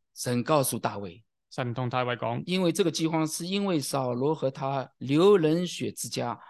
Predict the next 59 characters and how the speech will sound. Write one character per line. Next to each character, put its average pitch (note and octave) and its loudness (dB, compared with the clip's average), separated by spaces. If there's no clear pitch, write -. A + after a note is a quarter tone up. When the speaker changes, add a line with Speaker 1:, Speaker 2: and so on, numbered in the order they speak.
Speaker 1:
杀 G#3 4
死 C#3 0
了 A2+ -4
祭 C3+ -6
奠 C#3 2
人。 E2 -8
Speaker 2:
呢 G#3 2
個 F#3 6
饑 F3+ 4
荒 F3+ 6
係 D#3+ 6
因 D#3+ 6
掃 B2+ 0
羅 A#2+ 2
和 A2+ -2
他 E3 0
流 B2 4
人 G#2+ -4
血 B2+ -4
之 C3+ -4
家 B2+ 2
殺 B2 -4
死 C3 -4
基 C#3 -4
遍 A#2 -8
人。 C3+ -12
Speaker 1:
所 - -4
以 D#3 4
我 D3+ 0
们 C#3+ 2
会 D3 0
看 C3+ -4
到， C3 0
是 - -6
为 C4+ 2
什 F3+ 2
么 E3+ 0
扫 - 0
罗 F3 4
杀 G3 2
了 F#3 0
祭 A3 -8
奠 G#3+ 2
人 D3 2
会 A#3 0
引 F3 -2
起 - -4
这 G3+ -4
么 F#3+ -4
大 F3 -6
的 C3+ -4
一 F3 -6
个 D#3 0
饥 C3+ -4
荒。 F#2+ -6
Speaker 2:
最 E3 6
後 D3+ 6
我 D#3 4
哋 D3+ 2